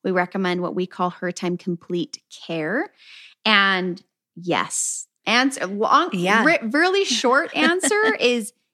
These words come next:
Speaker 1: yes, we do help with severe
Speaker 2: Yes,
Speaker 1: cramping.
Speaker 2: there are specific ingredients in Her Time that Jess is talking about that are known as natu-, natural pain relievers.
Speaker 1: Mm-hmm.
Speaker 2: And they definitely help to reduce,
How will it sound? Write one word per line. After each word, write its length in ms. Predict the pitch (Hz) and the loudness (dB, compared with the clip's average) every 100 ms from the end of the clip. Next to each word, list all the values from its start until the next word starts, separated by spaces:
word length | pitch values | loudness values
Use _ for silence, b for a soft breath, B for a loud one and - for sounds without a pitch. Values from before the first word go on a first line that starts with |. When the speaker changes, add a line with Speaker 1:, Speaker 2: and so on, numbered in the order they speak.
| - | -8
Speaker 1:
yes, 520 | 185 190 175 - - - | -2 2 2 0 -8 -4
we 160 | 220 | -2
do 220 | 196 185 190 | 0 -2 -2
help 320 | 196 202 233 - | 0 -2 -2 -4
with 240 | 180 - _ | -4 -6 _
severe 640 | - - 175 170 143 170 - | -12 -8 -4 -4 -4 -6 -12
Speaker 2:
Yes, 360 | - 175 175 170 | -6 0 0 0
Speaker 1:
cramping. 60 | - | 0
Speaker 2:
there 140 | 202 | 0
are 40 | 220 | 0
specific 560 | - 208 - 214 233 | -2 -4 -4 -4 -2
ingredients 580 | 233 214 185 180 170 165 - | -2 -2 -2 -2 -4 -6 -4
in 160 | 170 | -4
Her 220 | 175 175 | -2 -2
Time 320 | 160 - 143 165 | -2 -4 -4 -4
that 100 | 139 | -4
Jess 220 | 151 - | -6 -6
is 80 | - | -8
talking 360 | 156 - 156 | -8 -6 -6
about 320 | 156 151 151 - B B B | -4 -2 -4 -6 B B B
that 220 | 190 175 | 0 0
are 160 | 175 180 | 0 -2
known 320 | 180 180 180 | 0 -2 -2
as 160 | 139 170 | -4 -4
natu-, 400 | 175 165 165 - - | -2 -2 -4 -10 -2
natural 400 | 180 196 - 165 | 2 2 0 -8
pain 300 | - 165 175 | -6 -6 -4
relievers. 640 | 202 214 233 285 349 - | -4 -2 -2 -2 -4 -6
Speaker 1:
Mm-hmm. 420 | 226 214 208 208 | -4 -2 -2 0
Speaker 2:
And 300 | 214 202 196 | 2 2 0
they 160 | 196 190 | 0 -2
definitely 800 | 175 208 202 - 202 190 185 185 | -2 0 0 -2 -4 -4 -2 -4
help 380 | 185 - 190 180 | -4 -4 -2 -2
to 180 | - 180 | -4 -4
reduce, 760 | 175 165 165 165 165 - - | -2 -4 -2 -2 -2 -4 -6